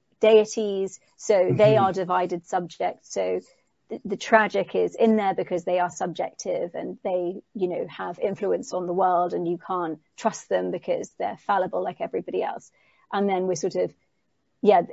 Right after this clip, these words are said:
Speaker 1: it's going to the sort of universal truth where maybe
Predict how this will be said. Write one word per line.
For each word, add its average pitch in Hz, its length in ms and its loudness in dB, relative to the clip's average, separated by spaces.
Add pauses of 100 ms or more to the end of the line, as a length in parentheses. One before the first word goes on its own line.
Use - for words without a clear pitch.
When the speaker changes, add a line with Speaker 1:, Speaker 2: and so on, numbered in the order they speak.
(120)
Speaker 1:
it's - 260 -4
going 185 240 0
to 185 60 -10
the 180 80 -2
sort 170 180 -4
of 165 60 -6
universal 190 720 0
truth - 460 -10 (560)
where 185 520 0
maybe 185 600 0